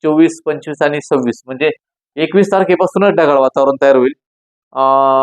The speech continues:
चोवीस, पंचवीस, सव्वीसला थोड्याफार पावसाची शक्यता हे मॉडेल, अ, ईसीएमडब्ल्यूएफ मॉडेल, अ, दाखवायला लागले. परंतु अजून जीएफएस मॉडेल किंवा इतर जे मॉडेल आमचे पॅरामीटर्स असतात,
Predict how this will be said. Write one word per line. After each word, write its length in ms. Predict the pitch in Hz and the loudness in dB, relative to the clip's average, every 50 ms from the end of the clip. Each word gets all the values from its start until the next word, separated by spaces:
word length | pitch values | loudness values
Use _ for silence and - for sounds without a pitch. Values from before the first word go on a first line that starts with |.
| 135 131 131 135 135 135 131 - _ _ _ _ _ _ _ _ | 2 2 2 0 0 -4 -6 -8 _ _ _ _ _ _ _ _
चोवीस, 320 | 170 175 196 214 208 214 - | 0 2 2 2 0 0 -2
पंचवीस, 360 | 190 185 180 - 190 190 - | -2 -4 -2 -2 -4 -4 0
सव्वीसला 380 | - 185 175 170 175 175 175 175 | 2 2 4 4 4 2 2 0
थोड्याफार 400 | - 151 170 170 160 160 165 156 - - | 0 2 0 0 0 0 0 -2 0 0
पावसाची 380 | 156 156 151 - 147 - - | 0 0 0 -2 -8 -10 -10
शक्यता 440 | - - 151 - - 147 135 151 147 | -10 -10 -8 -4 -2 -2 0 0 0
हे 240 | 147 - - 131 147 | -2 -2 -6 -10 -10
मॉडेल, 400 | 135 131 135 139 143 147 147 147 - | -4 -2 0 2 2 2 0 -2 -4
अ, 260 | - 147 139 131 127 127 135 | -2 0 2 4 4 2 0
ईसीएमडब्ल्यूएफ 600 | 143 - - 156 147 - 139 135 139 - 135 131 - - | -4 -6 -4 -4 -2 0 -2 -2 0 -2 -4 -4 -2 0
मॉडेल, 200 | 127 127 135 139 - _ _ _ _ _ _ _ _ _ _ _ _ | 2 2 2 2 0 _ _ _ _ _ _ _ _ _ _ _ _
अ, 340 | 120 120 120 120 120 120 | -10 -8 -6 -4 -4 -2
दाखवायला 440 | 117 135 151 - - 143 139 139 147 | 0 0 -2 0 0 0 2 2 2
लागले. 280 | 151 160 156 143 131 113 - _ _ _ _ _ _ _ - | 2 0 0 0 0 -2 -4 _ _ _ _ _ _ _ -4
परंतु 500 | 170 180 208 202 180 - 208 208 214 - - - - - | -2 0 0 0 0 2 4 4 4 4 2 -2 -4 -4
अजून 240 | 175 160 190 196 185 165 | -2 0 0 0 0 0
जीएफएस 340 | 156 185 180 185 190 185 - - | 2 0 2 2 2 0 0 0
मॉडेल 200 | 170 170 170 175 165 - | 0 0 0 0 0 0
किंवा 140 | 190 180 170 | 2 2 2
इतर 280 | 170 175 - 196 180 | 2 2 0 -2 -2
जे 120 | 165 156 175 | 0 -2 0
मॉडेल 300 | 165 165 165 160 165 160 | 0 2 2 2 2 0
आमचे 240 | 151 156 - - 160 | -2 -2 -4 -6 -4
पॅरामीटर्स 560 | - 151 147 147 147 151 - - 156 131 147 | -2 0 0 0 0 0 -2 -2 -2 0 -2
असतात, 260 | 151 143 - - 139 | -4 -4 -4 -4 -6